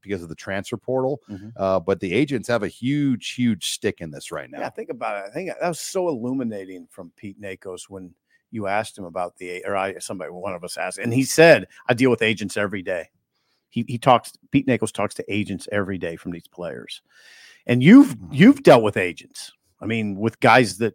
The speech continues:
Speaker 2: you know, high profile Nebraska recruits.
Speaker 1: I mean, I know one agent that represents sixty-five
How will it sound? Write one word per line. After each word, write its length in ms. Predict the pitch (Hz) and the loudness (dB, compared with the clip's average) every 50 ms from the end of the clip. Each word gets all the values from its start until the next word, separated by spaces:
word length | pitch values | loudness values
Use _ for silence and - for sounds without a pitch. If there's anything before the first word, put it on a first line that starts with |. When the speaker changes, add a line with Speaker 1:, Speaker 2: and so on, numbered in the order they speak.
| _ - | _ -4
Speaker 2:
you 80 | - 110 | -2 -2
know, 80 | 95 87 | 0 2
high 160 | - 113 117 | 2 0 0
profile 420 | - - 120 110 - - 120 110 | 2 0 -2 -2 2 2 2 2
Nebraska 460 | 107 98 - 113 120 139 - - - | 2 0 0 0 0 0 0 -4 -10
recruits. 520 | 92 82 80 - - - 82 65 - - - | -10 -10 -12 -16 -18 -20 -20 -18 -10 -2 2
Speaker 1:
I 40 | 131 | 6
mean, 100 | 147 160 | 8 8
I 60 | 208 | 8
know 160 | 226 208 151 | 10 10 8
one 240 | 127 127 143 147 131 | 8 8 6 6 4
agent 340 | 127 135 127 113 117 113 92 | 4 2 0 0 -2 -2 -2
that 140 | 95 73 | -4 0
represents 640 | 87 110 110 - 117 101 92 107 107 98 - - - - - | 2 2 2 2 0 -4 -2 -2 -4 -4 -6 -10 -16 -16 -14
sixty-five 1000 | - - - 143 - - - 135 127 - - 117 104 101 104 101 98 95 90 | -12 -10 -8 -8 -8 -8 -6 -6 -6 -4 0 2 2 4 4 4 2 0 -2